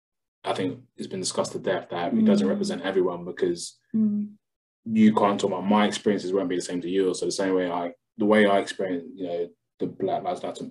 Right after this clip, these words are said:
Speaker 1: Ma-, Matter, Matter movement kind of throughout twenty twenty and kind of the stuff with George Floyd, that, obviously that would have had an impact on you, Danielle, but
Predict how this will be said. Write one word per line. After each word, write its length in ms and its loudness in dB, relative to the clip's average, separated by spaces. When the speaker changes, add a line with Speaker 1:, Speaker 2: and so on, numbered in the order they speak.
Speaker 1:
Ma-, 340 -8
Matter, 640 -4
Matter 300 0
movement 520 2
kind 160 -4
of 80 -8
throughout 240 2
twenty 260 -2
twenty 460 0
and 260 -8
kind 140 -14
of 60 -20
the 80 -2
stuff 160 -2
with 80 -8
George 160 -4
Floyd, 380 -4
that, 140 0
obviously 220 0
that 140 6
would 100 4
have 120 0
had 20 -2
an 120 4
impact 260 2
on 80 -10
you, 60 -8
Danielle, 360 -10
but 280 -4